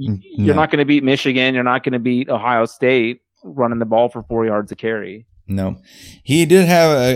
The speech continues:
Speaker 1: a, a good amount of touches in his one game. He did, uh, not work, work at all in the first week. But yeah,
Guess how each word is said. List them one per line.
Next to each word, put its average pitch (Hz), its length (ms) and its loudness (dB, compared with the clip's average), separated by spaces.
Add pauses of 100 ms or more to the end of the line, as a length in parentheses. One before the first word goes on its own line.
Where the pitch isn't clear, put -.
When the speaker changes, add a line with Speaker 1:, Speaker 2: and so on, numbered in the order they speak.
Speaker 1:
a, - 60 -4
a - 20 0
good 135 120 2
amount 131 220 4
of 117 80 0
touches 117 320 0
in 113 120 2
his 113 140 2
one 110 220 0
game. 107 240 0
He 110 80 2
did, 107 240 2
uh, 98 340 -2
not 95 300 -4
work, 101 320 -4
work 98 300 -6
at 98 80 0
all 139 300 6
in 127 60 0
the 123 60 -4
first 123 260 -2
week. 127 300 -2
But 101 380 -4
yeah, 104 220 0